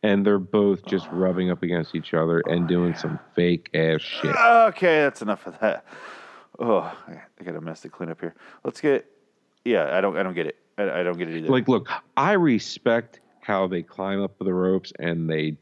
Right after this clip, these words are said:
Speaker 1: dive off, and that shit has to fucking hurt. Okay, I'm sorry. They do some shit that
Speaker 2: Yeah,
Speaker 1: does hurt,
Speaker 2: yeah,
Speaker 1: but
Speaker 2: definitely.
Speaker 1: it's fucking scripted, for Christ's sake.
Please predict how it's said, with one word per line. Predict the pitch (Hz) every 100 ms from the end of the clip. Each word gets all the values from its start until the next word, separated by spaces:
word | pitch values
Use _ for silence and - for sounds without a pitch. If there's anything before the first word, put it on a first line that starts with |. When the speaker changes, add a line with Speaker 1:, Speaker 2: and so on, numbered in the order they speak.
| -
Speaker 1:
dive | 95 95 92
off, | 90 92 92 -
and | 95 104
that | 123 127
shit | - 87 - _
has | 90 87 -
to | - -
fucking | 78 - -
hurt. | - 80 - -
Okay, | 98 98 95 92
I'm | 92
sorry. | - - - - - - _ - -
They | 120 135
do | 147 139
some | - 131 113
shit | - 113 -
that | 101 -
Speaker 2:
Yeah, | 214
Speaker 1:
does | 95
hurt, | 107 104
Speaker 2:
yeah, | 156 -
Speaker 1:
but | 107
Speaker 2:
definitely. | 104 123
Speaker 1:
it's | 98 _
fucking | 143 127 - 101 90
scripted, | - - - 98 85 - 90 85
for | 82
Christ's | - - 71 - -
sake. | - -